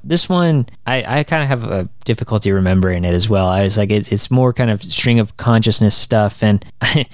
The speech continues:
I've put that I, I was finding myself at this point doing way too much research to try and string together all this shit that he's saying, like, to make a cohesive thing. And I shouldn't have to do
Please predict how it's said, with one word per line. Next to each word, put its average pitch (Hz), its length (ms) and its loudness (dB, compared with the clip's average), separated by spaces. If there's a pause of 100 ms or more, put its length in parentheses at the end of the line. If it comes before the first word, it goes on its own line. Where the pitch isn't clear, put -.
(220)
I've 110 160 -4
put 147 220 0
that 117 240 0
I, 113 80 0
I - 20 0
was 107 140 -2
finding 156 260 2
myself 120 400 0
at 104 80 -4
this 113 160 0
point 104 380 0
doing 104 260 0
way 131 160 2
too - 140 -2
much 110 180 0
research 107 500 0 (440)
to 113 100 -2
try 120 200 0
and 107 140 -2
string 127 300 0
together 107 460 0
all 101 200 0
this 101 160 0
shit - 280 -2
that 98 100 -4
he's 95 120 -4
saying, 92 460 -2
like, 101 260 -6
to 113 180 0
make 104 320 -6
a 107 60 -6
cohesive 101 480 0
thing. 101 280 2
And 95 140 0 (240)
I - 40 -2
shouldn't 143 240 2
have 131 160 -2
to - 80 -16
do 107 260 -4